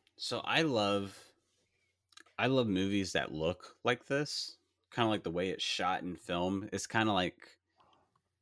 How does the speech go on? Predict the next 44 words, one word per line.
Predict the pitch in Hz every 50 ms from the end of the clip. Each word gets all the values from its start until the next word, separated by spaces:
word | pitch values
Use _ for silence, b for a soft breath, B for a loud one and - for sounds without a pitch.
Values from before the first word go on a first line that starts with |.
| _ _ _ _ _ _ _ _ _ _ _ _ _ _ _ _ _ -
it's | 135 -
almost | 165 160 165 160 143 -
like | 135 117 -
it | - 113 107
looks | 98 101 113 120 - - -
slightly | - - - - 95 92 92 110 - 117 123 127 120
cheaper | - - 127 127 123 - 135 131
than | 127 123 107
what | 101 101 -
you | 78 104 104 101
would | 98 -
see | - - 101 98 101
from, | - - 101
like, | 98 95 95 -
one | 101 98
of | 95
those | 95 95 85 -
A-list | - 92 92 95 - -
movies | 101 95 92 95 95 90
that | 98 87
are, | 90 90
like, | 87 85 82 -
in | - 95 95
theaters, | 85 - 95 95 95 98 98 98 - -
but, | - - - - - _ _ -
like, | - - - _ - _ _ _ - -
just | - 98 90 -
the | - 90
way | 92 90
it's | - - - - - - -
filmed, | - - - 90 87 87 87 92
you | 87
can | - 85 82
tell | - 90 80 80
it's, | 78 -
like, | 78 76 - -
cheaply | - - - 95 - 98 95 87 76
made. | 76 76 76 76 80 90 - - _ _ _ _ _ _ _ _ _ _ _ -
I | - 117
love | 120 113 113 120 -
films | - 104 101 101 98
like | 104 113 - -
this | 120 123 - -
because | - 104 - 107 98 92 87 - -